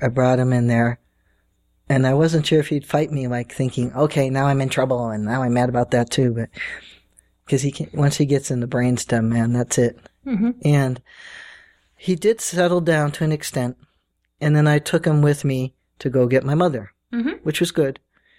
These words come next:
Speaker 1: because my mother wasn't coming. We got to my mom's house
Speaker 2: <laughs>
Speaker 1: and she didn't feel good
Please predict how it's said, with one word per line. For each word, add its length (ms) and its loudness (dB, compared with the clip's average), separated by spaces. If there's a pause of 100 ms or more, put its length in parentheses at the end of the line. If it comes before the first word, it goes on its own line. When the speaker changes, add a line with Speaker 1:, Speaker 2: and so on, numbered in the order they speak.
(140)
Speaker 1:
because 200 0
my 120 4
mother 240 2
wasn't 240 -4
coming. 260 -8 (1400)
We 160 2
got 220 2
to 80 -6
my 120 0
mom's 320 2
house 440 -2 (640)
Speaker 2:
<laughs> 600 -20
Speaker 1:
and 160 0
she 160 2
didn't 220 2
feel 320 2
good 360 -4